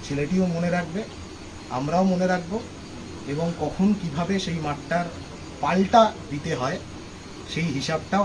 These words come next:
আমরা ইঞ্চিতে ইঞ্চিতে বুঝে নেব। তিন নম্বর কথা, এই ফোঁস করবার কথা মুখ্যমন্ত্রী বলেছেন, এইগুলো যদি ফোঁস করবার, আহ, মানে উদাহরণ হয়, তাহলে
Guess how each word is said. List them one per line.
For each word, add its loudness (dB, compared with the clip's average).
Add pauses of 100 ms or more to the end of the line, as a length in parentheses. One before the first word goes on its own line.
আমরা -2
ইঞ্চিতে -4
ইঞ্চিতে -2
বুঝে -4
নেব। -6 (680)
তিন 0 (100)
নম্বর 6
কথা, 2 (800)
এই 0 (120)
ফোঁস 4
করবার 6
কথা 2 (560)
মুখ্যমন্ত্রী 2
বলেছেন, 0 (600)
এইগুলো 2
যদি 2 (100)
ফোঁস -2
করবার, 4
আহ, -2 (300)
মানে -2 (160)
উদাহরণ 6
হয়, -2 (600)
তাহলে 0